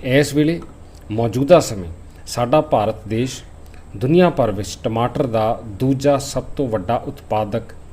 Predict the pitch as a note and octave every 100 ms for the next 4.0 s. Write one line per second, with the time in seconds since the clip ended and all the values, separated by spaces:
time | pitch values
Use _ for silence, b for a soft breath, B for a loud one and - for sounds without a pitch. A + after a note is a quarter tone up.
0 | - G2 A#2+ A#2 A2 - - - - -
1 | - - B2+ B2+ - G#2+ - - - -
2 | - - - - - - _ _ - -
3 | - - - - C3 D#3 C3 C#3+ E3